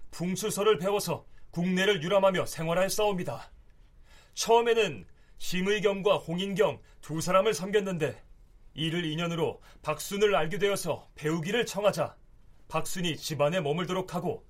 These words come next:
친자식처럼 십여 년 동안이나 가르치며 길렀사옵니다. 그리고 누차 조정에 천거하여 관직을 제수시켜서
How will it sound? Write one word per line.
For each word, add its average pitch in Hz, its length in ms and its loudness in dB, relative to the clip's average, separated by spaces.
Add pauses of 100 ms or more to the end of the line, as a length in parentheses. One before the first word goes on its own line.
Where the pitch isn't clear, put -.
(380)
친자식처럼 190 720 -2
십여 170 280 -6
년 202 180 -2
동안이나 196 440 2
가르치며 180 640 -2
길렀사옵니다. 180 880 -2 (760)
그리고 202 500 0 (360)
누차 185 420 -2
조정에 180 460 -4
천거하여 175 680 -4 (220)
관직을 170 500 0
제수시켜서 156 720 -6